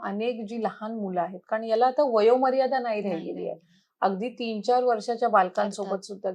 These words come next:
Speaker 1: किंवा ज्यांना स्वतःच्या अवयवांची अजून जाणीव झालेली नाही अशा बालकांसोबत सुद्धा
Speaker 2: हम्म.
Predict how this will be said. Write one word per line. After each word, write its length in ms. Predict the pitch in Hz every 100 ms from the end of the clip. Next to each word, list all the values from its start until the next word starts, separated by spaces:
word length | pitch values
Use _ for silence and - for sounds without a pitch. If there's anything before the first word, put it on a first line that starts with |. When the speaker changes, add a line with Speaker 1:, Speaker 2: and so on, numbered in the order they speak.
| -
Speaker 1:
किंवा 160 | 208
ज्यांना 260 | 196 202 233
स्वतःच्या 560 | 233 208 220 220 269
अवयवांची 580 | 233 208 226 226 220 233
अजून 360 | 226 196 214 214
जाणीव 320 | 202 190 202
झालेली 360 | 196 185 190 202
नाही 140 | 202
अशा 340 | 214 202 -
बालकांसोबत 720 | 214 202 196 208 202 202 202 196
सुद्धा 240 | 214 208
Speaker 2:
हम्म. 260 | 208 -